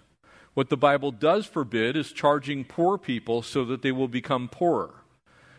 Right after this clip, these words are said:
What the Bible does forbid is our basic financial system that we have in place in our country. And so you need to be very careful about how you utilize the financial system that we have in this country,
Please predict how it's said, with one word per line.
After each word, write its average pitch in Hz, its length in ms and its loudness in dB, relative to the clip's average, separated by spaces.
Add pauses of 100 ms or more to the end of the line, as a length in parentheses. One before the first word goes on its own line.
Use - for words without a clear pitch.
(160)
What 135 160 0
the 147 80 -2
Bible 147 400 2
does 170 460 2
forbid 120 560 -2
is 120 280 -4
our 131 200 2
basic 143 680 -2
financial 135 680 -2
system 120 540 -4
that 120 120 -2
we 120 140 -4
have 127 220 0
in 117 120 -6
place 123 340 -2
in 113 60 -8
our 104 140 -6
country. 117 480 -4 (840)
And 120 180 0
so 147 100 2
you 143 160 4
need 160 120 0
to 143 60 -8
be 151 140 0
very 165 600 2
careful 127 840 -2 (280)
about 127 340 2
how 147 220 0
you 143 200 -6
utilize 123 880 0
the 135 100 -2
financial 139 600 -2
system 127 460 -6
that 147 100 -6
we 127 140 -2
have 107 220 0
in 113 60 -8
this 120 140 -8
country, 143 460 -2